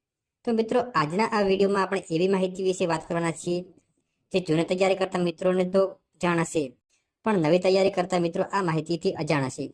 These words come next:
કે જેમના માટે આ બધું નવું હશે. તો મિત્રો, આજના આ વીડિયોમાં આપણે પોલીસ ભરતીમાં ફોર્મ ભરવાથી લઈને ઓર્ડર મળે ત્યાં સુધી વચ્ચે શું શું પ્રોસેસ થતી હોય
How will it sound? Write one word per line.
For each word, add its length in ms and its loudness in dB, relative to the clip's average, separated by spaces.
કે 60 -2
જેમના 280 2
માટે 240 2
આ 100 4
બધું 240 0
નવું 300 0
હશે. 220 -10
તો 80 2
મિત્રો, 240 4
આજના 340 0
આ 100 2
વીડિયોમાં 440 2
આપણે 200 -2
પોલીસ 400 0
ભરતીમાં 480 0
ફોર્મ 300 2
ભરવાથી 400 2
લઈને 320 4
ઓર્ડર 240 4
મળે 220 2
ત્યાં 160 0
સુધી 240 2
વચ્ચે 300 0
શું 160 -2
શું 160 -2
પ્રોસેસ 340 -2
થતી 240 -2
હોય 260 2